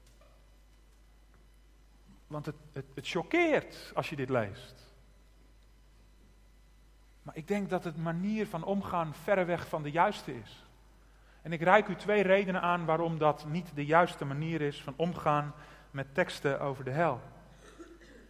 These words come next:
In de eerste plaats, als we tot ons laten doordringen dat er iets is als een definitief oordeel, een eeuwige straf,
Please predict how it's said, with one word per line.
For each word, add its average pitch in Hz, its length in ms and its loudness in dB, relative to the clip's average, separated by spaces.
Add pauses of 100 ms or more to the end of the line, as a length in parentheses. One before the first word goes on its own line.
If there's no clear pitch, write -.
(360)
In 151 100 -8
de 190 60 -6
eerste 220 320 2
plaats, 180 460 8 (1200)
als 170 200 2
we 165 360 4 (460)
tot 190 180 0
ons 175 160 -2
laten 175 340 6
doordringen 147 800 2 (1040)
dat 143 260 2
er 135 260 -2
iets 170 300 -8
is 131 420 -2
als 131 180 -2
een 127 140 -8
definitief 147 800 -4
oordeel, 117 580 -2 (800)
een 127 120 -10
eeuwige 143 360 -2
straf, - 600 0